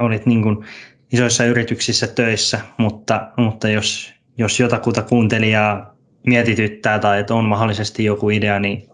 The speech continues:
niin kyllä se yrittäminenkin, niin vaikka s-, siellä tehdään pitkiä päiviä, mutta, mutta jos, jos vaan, niin sitä kohti ei se näin jälkikäteen.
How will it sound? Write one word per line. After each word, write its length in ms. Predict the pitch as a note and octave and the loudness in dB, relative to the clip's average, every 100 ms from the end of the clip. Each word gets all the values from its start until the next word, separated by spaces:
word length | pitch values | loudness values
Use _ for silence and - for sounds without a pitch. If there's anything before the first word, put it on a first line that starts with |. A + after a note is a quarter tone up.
| - | -8
niin 260 | G#2+ G2+ G2+ E2+ - - - | -4 -4 -6 -10 -16 -18 -6
kyllä 120 | G#2+ | -2
se 260 | G2 A#2 - - _ - | 2 0 -2 -10 _ -2
yrittäminenkin, 880 | C3+ B2+ - B2 A2+ A2+ A2 G#2 G#2+ | 0 0 -2 -2 2 2 0 -2 0
niin 320 | G#2+ G#2 - _ _ _ - | 0 -2 -10 _ _ _ -6
vaikka 280 | A#2 - | -4 -4
s-, 200 | G#2+ - A#2+ | -6 -6 -6
siellä 300 | - A#2 G#2 - - _ _ | -2 0 -2 -6 -16 _ _
tehdään 360 | C#3 C3 B2+ A#2 | -2 0 0 0
pitkiä 420 | C3+ B2+ - A2+ A2 - | -2 -2 -2 -2 -2 -2
päiviä, 380 | A#2+ G#2+ G#2+ G#2 | -2 0 0 -2
mutta, 460 | G2+ G2 G#2+ G2+ - | -4 -6 -6 -6 -10
mutta 260 | A2+ G#2+ - | -12 -10 -6
jos, 400 | G#2+ G#2 - - _ | -6 -6 -10 -14 _
jos 260 | A2+ G#2+ A2+ | -8 -6 -2
vaan, 240 | A2 G#2+ | 0 0
niin 180 | G2+ F#2+ - - _ _ _ _ - | -2 -6 -12 -20 _ _ _ _ -6
sitä 300 | - G2+ F#2+ | -4 -2 -2
kohti 400 | G#2 F#2+ - G2 | -2 -4 -4 -2
ei 120 | G2 | -2
se 200 | F#2 F#2+ - _ - | -2 -4 -8 _ 0
näin 160 | A#2 G#2+ | 2 4
jälkikäteen. 720 | A2+ A2 G#2 - G2 G2+ F#2+ | 2 0 -2 -4 -2 0 -2